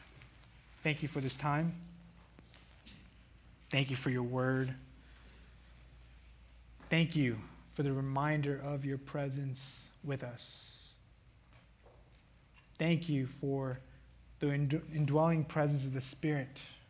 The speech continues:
Lord, help us to find comfort in this reality as we face life, as we face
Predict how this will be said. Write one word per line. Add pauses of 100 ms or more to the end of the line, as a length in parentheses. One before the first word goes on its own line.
(3000)
Lord,
help
us
to
find
comfort
in
this
reality (1000)
as
we
face
life,
as
we (560)
face